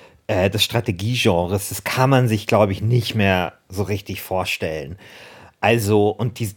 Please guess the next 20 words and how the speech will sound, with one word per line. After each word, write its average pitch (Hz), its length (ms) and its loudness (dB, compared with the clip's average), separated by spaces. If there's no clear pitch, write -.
dieses 101 400 -8
Ding, 156 400 4
du 95 160 -10
kannst - 480 -2
dort 117 220 4
eine 110 80 2
ganze 113 340 0
Nation 110 500 0
spielen, 107 240 -2
das 98 160 0
war - 100 0
einfach 98 200 -2
so 127 320 -2
krass - 460 -2
gut 113 240 -4
und 98 180 0
wie 110 140 0
auch 98 100 0
Sid 101 300 -8
Meier 117 560 2